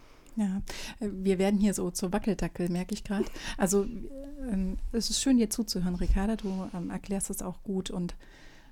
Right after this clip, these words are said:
ähm, auch grad mit der Freiheit des anderen, ähm, und der Verantwortung, dem eigenen Verantwortungsbereich, äh, welche schon Kinder ganz gut auch überblicken können. Äh, da, ähm, schließt sich für mich so ein bisschen der Kreis mit dem afrikanischen Sprichwort.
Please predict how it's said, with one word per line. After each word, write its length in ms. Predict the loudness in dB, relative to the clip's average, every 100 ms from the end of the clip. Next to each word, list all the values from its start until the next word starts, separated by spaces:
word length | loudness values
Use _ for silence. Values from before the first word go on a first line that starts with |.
| -8
ähm, 500 | -6 -4 -4 -4 -6 -4
auch 180 | -2 0
grad 340 | 2 2 0 -8 -6
mit 380 | -4 -4 -4
der 200 | -2 -2
Freiheit 640 | -2 0 2 4 2 0 -2
des 120 | 0
anderen, 640 | 2 2 2 2 0 -2 -4
ähm, 540 | -4 -4 -4 -6 -6 -4
und 140 | -2
der 100 | 0
Verantwortung, 720 | 2 2 0 0 0 0 0
dem 200 | -2 -2
eigenen 420 | -2 0 0 -2 -4
Verantwortungsbereich, 1040 | 0 0 0 -2 -4 -4 -4 -2 -2 -4 -14 -18 -20 -8
äh, 180 | -2 0
welche 240 | 0 0 0
schon 220 | 0 2
Kinder 360 | 6 6 4
ganz 280 | 0 -2 -4
gut 380 | -4 -4 -4 -8 -12 -16 -14 -16 -16 -18 -18 -4
auch 160 | 0 0
überblicken 600 | 0 0 0 0 0 0
können. 380 | 0 2 2 0 -10 -16 -18 -20 -6
Äh, 280 | -2 0 -2 -2
da, 400 | 0 0 -2 -4
ähm, 460 | -6 -6 -8 -8 -8
schließt 300 | 0 2 2
sich 120 | 0
für 100 | 0
mich 160 | 0 0
so 60 |
ein 40 | -2
bisschen 260 | 0 0
der 100 | 0
Kreis 420 | -2 -2 0 0 -2
mit 140 | 0
dem 200 | -2 -2
afrikanischen 560 | -2 -2 -2 -2 -2 -6
Sprichwort. 600 | -6 -6 -4 -4 -4